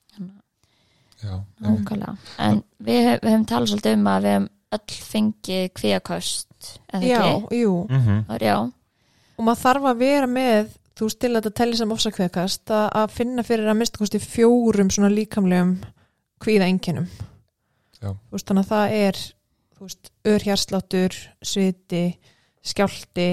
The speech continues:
Speaker 3: þú veist, erfitt með að ná andanum, köfnunartilfinning, verkir eða óþægindi í brjósti, ógleði eða eitthvað svona óþægindi í maganum, eh, svimi, svona óstöðuleiki, yfirlitstilfinning, óraunveruleikatilfinning,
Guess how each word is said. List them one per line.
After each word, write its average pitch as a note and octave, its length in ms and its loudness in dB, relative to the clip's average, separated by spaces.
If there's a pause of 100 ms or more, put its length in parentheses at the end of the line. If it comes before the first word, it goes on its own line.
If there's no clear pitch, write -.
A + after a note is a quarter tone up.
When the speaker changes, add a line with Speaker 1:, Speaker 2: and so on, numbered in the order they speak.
Speaker 3:
þú - 400 -16
veist, G#3 120 -8
erfitt G3+ 240 2
með G#3 120 2
að G3+ 60 2
ná G3+ 100 2
andanum, F#3 720 0 (680)
köfnunartilfinning, G3 960 0 (680)
verkir G#3+ 400 -2
eða G3 160 4
óþægindi G3 320 2
í - 40 -12
brjósti, - 640 -4 (540)
ógleði G#3+ 720 2 (120)
eða G#3 120 2
eitthvað - 160 -6
svona G#3 180 2
óþægindi G#3 380 0
í G3+ 40 2
maganum, A3 640 0 (1040)
eh, G#3 180 0
svimi, A3+ 840 2
svona A3+ 200 -4
óstöðuleiki, A3+ 720 0
yfirlitstilfinning, A3 800 -2 (1040)
óraunveruleikatilfinning, G#3+ 1200 0